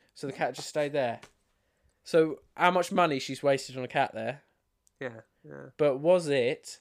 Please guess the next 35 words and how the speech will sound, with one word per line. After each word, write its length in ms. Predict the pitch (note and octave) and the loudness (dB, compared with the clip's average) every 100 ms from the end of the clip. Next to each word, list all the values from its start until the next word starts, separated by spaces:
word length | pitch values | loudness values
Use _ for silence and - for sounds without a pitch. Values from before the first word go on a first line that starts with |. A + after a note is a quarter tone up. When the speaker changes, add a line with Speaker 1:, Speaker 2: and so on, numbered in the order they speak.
| _ | _
Speaker 1:
a 140 | A#2+ A#2 | -10 -10
cat? 580 | - D3 B2+ D3 - - | -4 -2 -2 -4 -12 -16
Speaker 2:
Was 120 | A#2+ | -14
it 60 | A#2+ | -10
a 20 | |
ghost 360 | - G#2 - | -6 -6 -6
cat? 240 | - - - _ _ - | -14 -18 -20 _ _ -6
Speaker 1:
Was 260 | D3 E3+ | -2 0
it 80 | F3 | 0
a 60 | C#3+ | -2
ghost 360 | C#3 B2 A#2+ - | 0 0 -2 -8
cat, 380 | B2 B2 C#3+ - - | -4 -4 -4 -8 -8
or 100 | B2+ | -2
was 180 | D3 D3+ | 0 0
it 80 | C#3+ | 0
one 120 | C#3+ | 0
of 80 | C#3 | 2
those 260 | C#3+ C#3+ | 2 2
cats 580 | - C3 A2+ - - - _ _ | -4 -4 -4 -4 -12 -16 _ _
that 100 | A#2+ | -8
was 140 | B2 - | -8 -6
coming 260 | C#3+ B2+ | -4 -4
to 100 | B2+ | -6
see 180 | B2+ C3+ | -6 -4
if 120 | B2 | -4
this 240 | B2+ B2+ - | -4 -6 -6
was 140 | A#2+ | -8
a 60 | B2 | -4
house 340 | B2+ A#2+ - | -2 -2 -4
that 100 | - | -14
would 100 | A#2 - | -16 -14
provide 380 | A2+ A#2 A2 | -6 -2 -4
them 120 | A2+ A2+ | -6 -10
better 240 | A#2 A#2 | -10 -10
food? 400 | - B2+ A2+ | -12 -10 -8